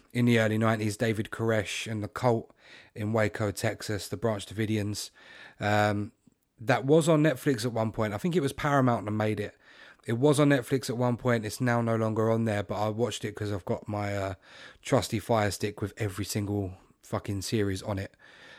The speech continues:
Um, don't ask me where I got it 'cause I won't tell ya. Um,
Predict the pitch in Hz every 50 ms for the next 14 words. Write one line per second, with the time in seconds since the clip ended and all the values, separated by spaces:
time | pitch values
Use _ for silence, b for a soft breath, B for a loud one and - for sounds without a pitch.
0 | B B B 101 104 98 - - 127 120 107 104 107 95 95 _ B B B B
1 | B B B B - 107 104 104 107 107 98 - 113 104 101 98 98 95 - 147
2 | 170 190 - - - 123 107 107 101 98 101 - - - 143 143 160 180 202 -
3 | - B B B B B B B - 123 123 131 131 131 127 131 123 113